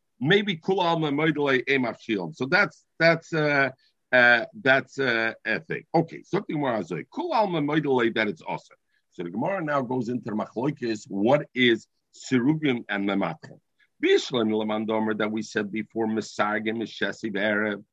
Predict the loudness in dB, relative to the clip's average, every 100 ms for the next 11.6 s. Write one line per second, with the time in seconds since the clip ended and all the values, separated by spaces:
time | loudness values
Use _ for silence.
0 | _ 0 2 4 4 4 4 2 -2 -2
1 | 0 -2 -2 -4 -4 -8 -8 -6 -6 -6
2 | -8 -6 -2 0 0 2 0 -2 _ _
3 | _ -2 0 -2 -4 -8 -4 -2 -2 -4
4 | -6 -6 -2 2 4 2 0 -8 -8 -6
5 | -6 -8 -14 -6 -4 -4 -6 -6 -6 -6
6 | -4 -2 -2 -4 -6 -12 0 2 4 2
7 | _ _ -6 -6 -2 0 0 0 0 -2
8 | -2 0 4 6 4 -2 -2 0 0 0
9 | -2 -2 2 0 0 -2 -2 -2 0 0
10 | 0 0 0 2 2 0 -6 -2 -2 0
11 | -2 -2 -2 0 0